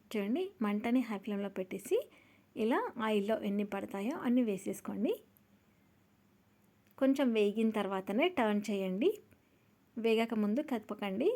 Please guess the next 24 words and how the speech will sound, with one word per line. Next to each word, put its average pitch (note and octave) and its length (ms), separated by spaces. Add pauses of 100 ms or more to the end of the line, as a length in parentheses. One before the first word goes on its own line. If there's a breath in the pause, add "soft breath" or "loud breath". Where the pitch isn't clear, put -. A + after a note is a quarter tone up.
(100)
వేగిన G#3 340
తర్వాతనే G3+ 480 (720 soft breath)
మనం A#3+ 160 (100)
ఒక A#3+ 200
సైడ్ A3 280
ట-, A#3 200 (520)
వేగిన A3+ 320
తర్వాత A3 260 (140)
ఇంకో D#4 240
సైడ్ A3+ 240
టర్న్ G3 240
చేసుకోవాలి. G3+ 520 (3000)
చూడండి, B3+ 260 (180)
పొడి A3+ 220
పొడిగా A3 260 (140)
ఎంత A3+ 220
బాగా A3 200
వచ్చేసాయో. A3 500 (1000)
మనకు A#3+ 240 (160)
పకోడీలు A3 460
అనేటివి G#3 320 (180)
చాలా A3+ 260 (200)
టేస్టీగా B3+ 600
వస్తాయి. A3+ 360